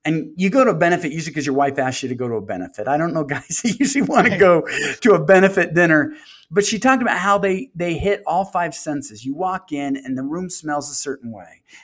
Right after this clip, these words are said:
Speaker 1: and
Speaker 2: Mm.
Speaker 1: you've got all of the decorations out, and they've got the good food, and they've got things for you to taste, and they got things for you to hear, good music in the background.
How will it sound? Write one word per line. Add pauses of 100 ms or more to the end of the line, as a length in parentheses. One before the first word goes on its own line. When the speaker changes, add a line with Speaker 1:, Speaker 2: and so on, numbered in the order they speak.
Speaker 1:
and
Speaker 2:
Mm.
Speaker 1:
you've
got
all
of
the
decorations
out, (220)
and
they've
got
the
good
food,
and
they've
got
things
for
you
to
taste,
and
they
got
things
for
you
to
hear,
good
music
in
the
background.